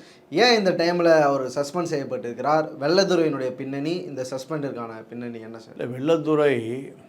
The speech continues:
Speaker 2: அஹ், காஞ்சிபுரம், அஹ், கிரைம் பிர-, பிரான்ச்
Speaker 1: ஏ டி எஸ் பி
Speaker 2: ஏ டி எஸ் பியாக கொண்டு வருவதற்கு காரணமே நீங்க ஒரு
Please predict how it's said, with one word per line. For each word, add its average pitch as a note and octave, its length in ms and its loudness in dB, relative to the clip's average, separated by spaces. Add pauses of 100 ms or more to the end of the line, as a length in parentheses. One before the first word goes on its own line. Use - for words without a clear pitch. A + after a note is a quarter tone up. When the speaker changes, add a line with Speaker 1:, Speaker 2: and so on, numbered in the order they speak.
(1040)
Speaker 2:
அஹ், A#2+ 600 -8
காஞ்சிபுரம், E3 1300 2 (1040)
அஹ், B2 460 -8 (260)
கிரைம் F3 320 4
பிர-, C#3+ 160 0 (140)
பிரான்ச் B2 420 -2 (520)
Speaker 1:
ஏ E3 100 2
டி E3 100 2
எஸ் D3+ 180 -2
பி B2+ 80 -10
Speaker 2:
ஏ D#3+ 180 2
டி F3+ 140 0
எஸ் E3 280 2
பியாக C#3 400 4
கொண்டு D#3+ 300 0
வருவதற்கு C#3+ 680 0
காரணமே C#3 680 4 (1600)
நீங்க A#2+ 420 -8
ஒரு C#3+ 120 -2